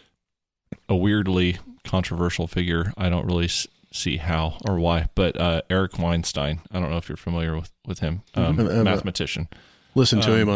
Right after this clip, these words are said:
Speaker 2: on
Speaker 1: polymath.
Speaker 2: Rogan.
Speaker 1: Yeah, uh,
Speaker 2: Yeah.
Speaker 1: dude that's, like, kinda so smart, sometimes he blows my mind.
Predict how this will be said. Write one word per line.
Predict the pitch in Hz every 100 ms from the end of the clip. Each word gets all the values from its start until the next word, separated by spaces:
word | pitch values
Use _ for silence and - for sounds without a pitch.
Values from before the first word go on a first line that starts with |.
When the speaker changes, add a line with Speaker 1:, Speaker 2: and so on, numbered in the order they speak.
| 95
Speaker 2:
on | 92
Speaker 1:
polymath. | - 101 101
Speaker 2:
Rogan. | 104 113 101 92 92 - _ _
Speaker 1:
Yeah, | 113 98 82
uh, | 98 95
Speaker 2:
Yeah. | 107 101 95 - _ _ _ _ _ _ _ _
Speaker 1:
dude | 127 120
that's, | 98 98 -
like, | 101 - - -
kinda | 92 87
so | - 90
smart, | - 85 82
sometimes | 87 90 82 -
he |
blows | 80 -
my | -
mind. | - - -